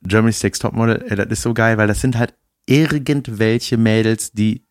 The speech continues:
hübsch sind, gehen zu diesem Casting, dann werden da so zwanzig oder was, keine Ahnung, ausgesucht. Und alle, die da weiterkommen in dieser ersten Castingrunde, dürfen einen, eine, in, in einer, in einer Modenschau, weiß ich nicht, irgendwie dürfen so,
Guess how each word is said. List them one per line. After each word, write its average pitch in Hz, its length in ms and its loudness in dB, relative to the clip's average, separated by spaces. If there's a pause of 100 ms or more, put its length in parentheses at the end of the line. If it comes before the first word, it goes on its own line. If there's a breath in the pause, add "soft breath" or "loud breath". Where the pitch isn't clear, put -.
hübsch - 280 -2
sind, 92 240 -4
gehen 107 180 0
zu 107 120 -4
diesem 95 180 -4
Casting, 120 480 0
dann 104 160 0
werden 113 180 2
da 107 100 2
so 98 100 0
zwanzig 110 500 -4
oder 98 140 -2
was, 101 100 -2 (140)
keine 98 260 0
Ahnung, 104 240 0
ausgesucht. 127 760 -2 (1000 soft breath)
Und 113 240 0
alle, 135 200 2
die 120 120 -2
da 104 180 4
weiterkommen 110 480 0
in 104 60 2
dieser 101 240 -2 (100)
ersten 143 360 0
Castingrunde, 101 1000 -2
dürfen 117 520 0 (520)
einen, 98 580 0
eine, 87 300 -4
in, 92 220 -6
in 95 140 -4
einer, 87 120 0 (160)
in 95 60 -8
einer 92 100 -2
Modenschau, 90 880 0
weiß 85 460 -6
ich 92 40 -2
nicht, 85 140 -4
irgendwie 92 160 -6
dürfen 101 200 -2
so, 95 200 -2